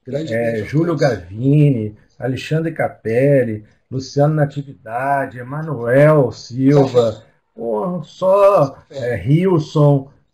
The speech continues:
Speaker 2: é, só fera aqui,
Speaker 1: Não
Speaker 2: rapaz.
Speaker 1: faço
Speaker 2: Um
Speaker 1: falta
Speaker 2: monte
Speaker 1: dessa
Speaker 2: de
Speaker 1: turma, não,
Speaker 2: professor
Speaker 1: hein? Não
Speaker 2: aqui
Speaker 1: faço falta dessa turma, não.
Speaker 2: assistindo a gente. Queria agradecer a presença deles. E, e o professor Gassan e área de presente
Speaker 1: Com certeza,
Speaker 2: também. Nossa
Speaker 1: com
Speaker 2: homenagem
Speaker 1: certeza.
Speaker 2: aqui a ele.
Speaker 1: Vamos lá, Gus.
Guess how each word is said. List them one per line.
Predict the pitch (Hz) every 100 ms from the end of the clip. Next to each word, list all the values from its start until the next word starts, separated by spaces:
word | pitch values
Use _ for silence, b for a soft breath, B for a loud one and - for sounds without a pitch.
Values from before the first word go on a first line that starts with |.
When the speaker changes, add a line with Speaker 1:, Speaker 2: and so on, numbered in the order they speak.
| -
Speaker 2:
é, | 139 147 143 139 131 127 120 131 143 143
só | - _ _ 208 196
fera | - - 180 208 175
aqui, | 143 - 185
Speaker 1:
Não | 151
Speaker 2:
rapaz. | 147 123
Speaker 1:
faço | 120
Speaker 2:
Um |
Speaker 1:
falta | 135
Speaker 2:
monte | 147 180
Speaker 1:
dessa | 156
Speaker 2:
de | 165
Speaker 1:
turma, | 151 156
não, | 156
Speaker 2:
professor | 120 127 - 147
Speaker 1:
hein? | 135
Não | -
Speaker 2:
aqui |
Speaker 1:
faço | 135
falta | 139
dessa | 131 107 -
turma, | 143 139
não. | 123
Speaker 2:
assistindo | 135 - - 127 135 131 104 - _
a | 107 110
gente. | 120 127 131 -
Queria | 135
agradecer | 123 127 120 117 131
a |
presença | _ 131 131 110 120
deles. | 95 120 147 160 151 _ _ _ _
E, | 135 151 160 - _ _ _ _ _ _ _ 135
e | 151
o |
professor | 156 156 151 - 165
Gassan | 160 139 - 180
e | 151
área | 147 165
de | 151 147
presente | 156 151 135 151
Speaker 1:
Com |
certeza, | 147 165 110
Speaker 2:
também. | 123 135
Nossa | 131 160
Speaker 1:
com | 160
Speaker 2:
homenagem | 139 123 135 139 135
Speaker 1:
certeza. |
Speaker 2:
aqui | - 143
a |
ele. | 110 117 131 101 - _ _ _ _ _
Speaker 1:
Vamos | 170 247
lá, | 240 190
Gus. | 175 202 160 123